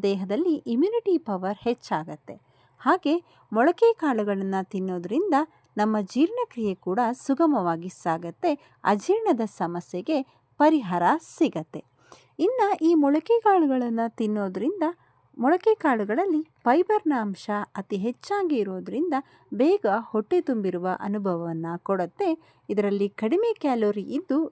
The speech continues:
ಡಯಟ್ ಮಾಡೋರಿಗೆ ಇದಕ್ಕಿಂತ ಉತ್ತಮವಾದ ಆಹಾರ ಮತ್ತೊಂದಿಲ್ಲ. ವಿಟಮಿನ್ ಎ, ಸಿ ಮತ್ತು ಆಂಟಿ ಆಕ್ಸಿಡೆಂಟ್‌ಗಳು ಮೊಳಕೆ ಕಾಳುಗಳಲ್ಲಿ ಹೇರಳವಾಗಿ ಇರೋದ್ರಿಂದ ಮುಖದಲ್ಲಿ ಕಾಂತಿ ಕೊಟ್ಟು ಮೊಡವೆಗಳನ್ನ ಕಡಿಮೆ ಮಾಡಿ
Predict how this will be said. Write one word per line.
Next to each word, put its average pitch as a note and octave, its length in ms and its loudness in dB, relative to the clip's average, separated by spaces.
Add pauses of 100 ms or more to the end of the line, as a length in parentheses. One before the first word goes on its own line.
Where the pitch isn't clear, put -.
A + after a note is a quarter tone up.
(140)
ಡಯಟ್ D4 460 0
ಮಾಡೋರಿಗೆ G3+ 920 -4
ಇದಕ್ಕಿಂತ G4+ 560 0
ಉತ್ತಮವಾದ A3+ 800 0
ಆಹಾರ G3 440 2 (140)
ಮತ್ತೊಂದಿಲ್ಲ. F3 760 -2 (1120)
ವಿಟಮಿನ್ D4+ 420 4 (120)
ಎ, F4 320 2
ಸಿ D4+ 280 2
ಮತ್ತು A#3+ 320 0
ಆಂಟಿ D4 500 2
ಆಕ್ಸಿಡೆಂಟ್‌ಗಳು G#3+ 800 -2
ಮೊಳಕೆ C#4 400 0
ಕಾಳುಗಳಲ್ಲಿ G3 680 -2
ಹೇರಳವಾಗಿ G#3 840 0
ಇರೋದ್ರಿಂದ F#3+ 520 -4 (420)
ಮುಖದಲ್ಲಿ A#3+ 520 0
ಕಾಂತಿ D4 480 0
ಕೊಟ್ಟು A3 440 -2
ಮೊಡವೆಗಳನ್ನ A3 840 0
ಕಡಿಮೆ C#4+ 380 0
ಮಾಡಿ C4+ 460 0